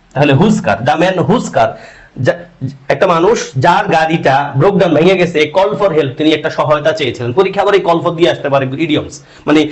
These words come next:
গ্রুপ ভার্ব আকারে তোমাদের কমন প্রশ্ন টাইপ, যে call for, what do you mean by call for? ask for, চাওয়া। ভাইয়া, আশা করি বোঝাতে পেরেছি। তাহলে আমি যেটা বলতে চাইছিলাম ভাইয়া, ব্যক্তির পরিবর্তে who, whom,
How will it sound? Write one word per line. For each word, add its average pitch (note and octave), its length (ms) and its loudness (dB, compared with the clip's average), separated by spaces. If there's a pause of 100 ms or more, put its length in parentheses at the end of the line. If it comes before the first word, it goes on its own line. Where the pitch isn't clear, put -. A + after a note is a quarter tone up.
(120)
গ্রুপ F3+ 180 4
ভার্ব F#3 180 2
আকারে F3 240 2
তোমাদের D#3+ 260 2
কমন D3 280 0
প্রশ্ন C#3 280 -4
টাইপ, G2 200 -2 (280)
যে - 60 -2
call D#3+ 180 2
for, D#3+ 160 2
what D3+ 160 4
do D3 80 -6
you E3 80 4
mean D3+ 160 2
by D3+ 100 2
call C3+ 220 0
for? A2 160 -8
ask - 440 -6
for, A2 120 -4
চাওয়া। - 340 -4 (1000)
ভাইয়া, C#3 220 2
আশা D3 140 0
করি C#3+ 120 2
বোঝাতে C#3 240 4
পেরেছি। D3 400 0 (320)
তাহলে E3 340 2 (140)
আমি D#3 280 2
যেটা F3+ 180 2
বলতে F3+ 240 4
চাইছিলাম F#3+ 280 4
ভাইয়া, F#3 200 4
ব্যক্তির F3+ 500 0
পরিবর্তে G3 600 2
who, D#3+ 100 6
whom, G3+ 320 2